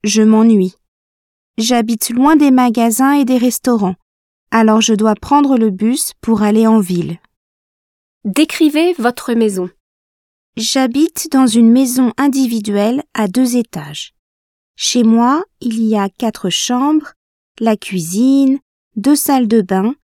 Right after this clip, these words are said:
Speaker 1: une salle à manger, un salon et un bureau. Il y a un grand jardin derrière la maison.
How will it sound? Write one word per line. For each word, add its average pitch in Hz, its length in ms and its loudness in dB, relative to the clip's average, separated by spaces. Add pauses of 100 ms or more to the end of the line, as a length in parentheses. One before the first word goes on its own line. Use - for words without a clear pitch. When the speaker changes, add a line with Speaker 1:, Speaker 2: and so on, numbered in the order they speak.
(300)
Speaker 1:
une 320 160 6
salle 285 240 0
à 247 100 2
manger, 202 640 0 (380)
un 285 140 0
salon 226 500 0 (180)
et 302 180 2
un 294 80 2
bureau. 220 420 0 (640)
Il 208 200 -2
y 202 140 -2
a 208 160 0
un 196 120 0
grand 220 260 0
jardin 214 480 0
derrière 190 380 -2
la 185 120 -2
maison. 175 340 -4